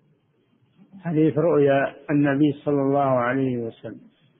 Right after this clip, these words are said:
والرؤيا منها ما هو حق،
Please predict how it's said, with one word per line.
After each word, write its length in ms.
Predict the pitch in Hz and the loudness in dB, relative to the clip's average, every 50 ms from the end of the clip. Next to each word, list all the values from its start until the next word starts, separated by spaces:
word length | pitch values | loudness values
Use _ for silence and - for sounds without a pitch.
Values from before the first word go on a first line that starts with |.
| _ _ _ _ _ _ _ _ _ _ _ _ _ _ _ _ _ _ _ _ _ _ _ _ _ _ _ _ _ _ _ _ _ - | _ _ _ _ _ _ _ _ _ _ _ _ _ _ _ _ _ _ _ _ _ _ _ _ _ _ _ _ _ _ _ _ _ -6
والرؤيا 760 | 123 127 131 127 135 156 160 147 147 151 147 143 143 139 - - - - - - - - - _ _ _ _ _ _ _ _ _ _ _ _ _ _ _ _ _ _ _ _ _ _ _ _ _ _ _ - | -4 -4 -2 -2 -2 0 0 2 2 2 4 4 2 0 -2 -4 -12 -20 -20 -20 -20 -20 -20 _ _ _ _ _ _ _ _ _ _ _ _ _ _ _ _ _ _ _ _ _ _ _ _ _ _ _ -6
منها 320 | 139 147 147 147 151 156 | -2 0 0 0 0 2
ما 180 | 147 151 156 151 | 0 2 2 2
هو 200 | 147 147 147 135 | 2 0 0 0
حق، 320 | - - 156 147 - - | -2 -2 -4 -6 -6 -10